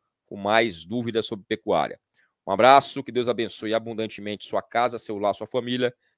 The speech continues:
que você venha prosperar aqui na terra, porque a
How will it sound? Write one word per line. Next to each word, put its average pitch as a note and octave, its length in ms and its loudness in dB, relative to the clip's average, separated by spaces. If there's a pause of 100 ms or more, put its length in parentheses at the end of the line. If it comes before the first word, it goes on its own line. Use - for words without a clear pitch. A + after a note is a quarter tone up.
(120)
que - 60 -14
você D#3 100 -2
venha A#2+ 220 -4
prosperar A2 520 -2
aqui F#2+ 140 -4
na G2+ 100 -6
terra, F#2+ 380 -2 (400)
porque - 240 -8
a - 60 -4